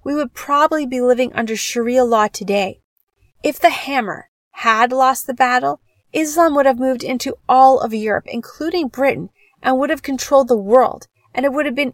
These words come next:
Islam discovering the Americas today, and I would be wearing a burqa. The Battle of Tours was vital. Charles the Hammer had two sons, Charlemagne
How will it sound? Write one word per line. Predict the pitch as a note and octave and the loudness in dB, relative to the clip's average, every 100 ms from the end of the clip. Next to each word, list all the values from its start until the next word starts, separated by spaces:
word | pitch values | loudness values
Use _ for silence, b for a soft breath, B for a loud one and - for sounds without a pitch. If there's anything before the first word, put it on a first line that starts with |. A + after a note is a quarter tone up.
| - | -4
Islam | C#4 D#4 F4 E4 C#4+ | -2 -2 0 0 0
discovering | B3 C4 B3+ B3+ | 0 2 2 0
the | B3 | -2
Americas | A3+ G#3+ G#3+ G#3+ | -2 -2 -2 -8
today, | - G3+ G3+ G3+ - _ _ | -10 -2 0 0 -4 _ _
and | - A3 - - | -10 -10 -6 2
I | C4+ C#4+ D4+ - | 2 2 -2 -2
would | A#3+ | -4
be | A#3 | -2
wearing | A3 G#3+ G3 F#3+ - | 0 2 2 0 -6
a | G3 | -8
burqa. | - F#3 F3+ - - _ _ _ _ _ - | 0 0 0 -14 -18 _ _ _ _ _ -16
The | A3 | -4
Battle | B3+ A#3+ C4 C#4+ | 2 4 2 0
of | C4 | -4
Tours | - - B3+ B3+ B3 A#3+ - - | -8 -10 -4 -2 -2 -6 -20 -10
was | G#3+ G3+ | -8 -8
vital. | F#3+ F#3 F#3 - - _ _ _ _ _ _ - _ _ _ _ _ _ _ _ _ - | -2 -2 -2 -6 -18 _ _ _ _ _ _ -20 _ _ _ _ _ _ _ _ _ -14
Charles | - C#4+ E4 F#4+ | 0 4 4 4
the | F#4 | 0
Hammer | - C4 B3 A#3+ | -4 -6 -4 -4
had | G#3 - | -6 -8
two | - B3 C4 C4+ - | -12 -6 -6 -6 -6
sons, | - G3+ - - _ _ | -4 -4 -4 -16 _ _
Charlemagne | - - A#3+ B3+ C#4 D4 D4 D4+ | -12 2 4 4 2 -4 -6 -8